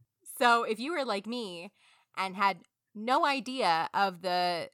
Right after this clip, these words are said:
the baggage and the patterns that came with female ghosts and female depictions of ghosts,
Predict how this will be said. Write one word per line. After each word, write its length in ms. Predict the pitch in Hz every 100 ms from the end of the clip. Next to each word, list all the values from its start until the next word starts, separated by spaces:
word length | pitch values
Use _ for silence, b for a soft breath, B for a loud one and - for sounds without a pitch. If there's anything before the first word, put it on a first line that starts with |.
| _
the 200 | 180 190
baggage 960 | 170 202 220 214 185 170 165 - - - -
and 380 | 175 175 180
the 80 | 180
patterns 640 | - 226 226 226 185 185 -
that 160 | 156
came 360 | - 202 202 190
with 400 | 170 165 - - _ _ _ _ _ _
female 440 | - 233 233 208
ghosts 600 | 185 160 180 - - -
and 240 | 185 170
female 320 | - 190 185 170
depictions 540 | - 269 - 185 165
of 100 | 170
ghosts, 560 | 170 160 180 - _